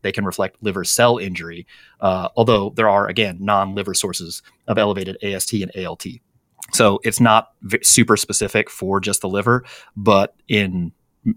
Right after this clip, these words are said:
medicine, this is kind of how we use them, because lo-, usually large elevations in A S T and A L T kind of reflect certain pathologies of the liver. So,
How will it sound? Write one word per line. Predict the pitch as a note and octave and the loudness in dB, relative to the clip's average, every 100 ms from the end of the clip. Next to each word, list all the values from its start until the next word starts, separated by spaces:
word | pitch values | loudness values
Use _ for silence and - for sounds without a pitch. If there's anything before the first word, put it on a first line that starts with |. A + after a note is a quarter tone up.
| - | 2
medicine, | G#2+ G2 F#2+ F#2 | 2 2 -2 -2
this | F#2 | -4
is | F#2 - - | -4 -6 -8
kind | - F2+ | -6 -4
of | |
how | F#2+ | -2
we | F2+ | -2
use | F#2 G2 | 0 -2
them, | F2 E2+ - _ | -2 -8 -12 _
because | - F2+ - _ - | -2 0 -4 _ 0
lo-, | A2 - | 0 2
usually | G#2+ G#2 G2 | 0 0 0
large | F#2+ F#2+ F#2 | -2 -2 -2
elevations | A2+ F#2+ F#2 F#2 G2 F2+ | -2 -2 -2 -4 -4 -6
in | F#2 | -8
A | F#2+ | -6
S | F#2 | -6
T | - G2+ F#2 - | -6 -6 -6 -6
and | F#2+ F2+ | -8 -6
A | G#2 | -4
L | F#2+ | -4
T | F2+ F#2+ F2 - - - - | -6 -8 -10 -14 -20 -20 -16
kind | - F#2+ | -2 0
of | F2+ | 0
reflect | F2+ - F#2 - - _ _ | -6 -2 -2 -2 -12 _ _
certain | - G#2+ F#2 | 0 0 0
pathologies | G2 F#2+ F2+ F2+ F2+ E2+ - - | -2 -2 -2 -4 -8 -6 -6 -2
of | F2+ E2+ - | -2 -4 -6
the | F#2+ | 2
liver. | C3 E2+ - | 2 2 -4
So, | - E2+ F2+ | -6 -6 -12